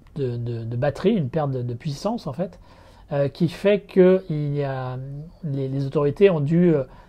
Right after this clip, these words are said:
dépêcher une mission spéciale afin de, de réparer la station. Et c'est cette histoire qui est contée, euh, dans Salyut sept. Donc c'est un film sur l'exploration spatiale, euh, soviétique et traité de manière,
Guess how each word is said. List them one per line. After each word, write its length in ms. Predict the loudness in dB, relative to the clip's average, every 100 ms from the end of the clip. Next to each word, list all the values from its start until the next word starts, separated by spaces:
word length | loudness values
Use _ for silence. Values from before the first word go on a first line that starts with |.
| -8
dépêcher 580 | 0 2 2 -2 4 4
une 140 | 4 2
mission 320 | -2 -2 -6
spéciale 640 | -2 -4 -2 0 2 2
afin 360 | -2 -2 0 0
de, 120 | 0
de 120 | 0
réparer 460 | 0 2 2 2 2
la 100 | 2
station. 440 | -4 -4 -2 -4 -10 -20 -20 -10 4
Et 160 | 4
c'est 180 | 4 -2
cette 320 | 0 -2 0
histoire 600 | -4 -2 4 6 6 2
qui 260 | -4 0 4
est 140 | 4
contée, 560 | 2 -8 -4 4 4 4
euh, 100 | -2
dans 220 | 0 -2
Salyut 340 | -2 -2 -2 -4
sept. 380 | -6 -8 -10 -20 -20 -20 -20 -4
Donc 160 | 2 4
c'est 180 | 4 2
un 120 | 0
film 440 | -2 -2 0 0
sur 580 | -2 -10 -4 4 6 6 4
l'exploration 840 | -2 0 2 4 2 -2 -2 -4
spatiale, 640 | -2 -2 -2 2 2 2 -6 -20 -20 -10
euh, 120 | -6 -6
soviétique 880 | 0 2 4 2 2 2 2 -2 -2
et 160 | 0 2
traité 440 | 0 0 4 4
de 80 | 4
manière, 540 | 0 0 2 2 0